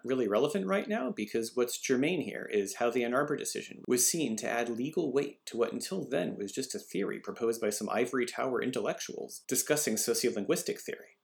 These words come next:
On December eighteenth, nineteen ninety-six, the school board of the Oakland Unified School District in California, citing the Ann Arbor decision, among other sources, became the first district in the country to declare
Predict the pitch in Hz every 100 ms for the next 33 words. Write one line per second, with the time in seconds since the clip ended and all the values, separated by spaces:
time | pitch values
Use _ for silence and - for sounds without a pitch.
0 | - 113 110 107 120 135 170 180 190 -
1 | 233 - - - 107 131 - 160 175 170
2 | - 208 - - - - - 135 156 160
3 | 175 160 - 104 113 139 135 151 156 170
4 | 165 - 214 208 - - - - 107 135
5 | 143 - 196 - - - - - - 156
6 | 208 120 127 117 147 131 131 160 180 226
7 | - - 156 214 190 123 104 - - -
8 | - - - - _ - 123 123 113 113
9 | 156 - - 175 - 196 196 190 208 190
10 | - - 196 - 156 135 -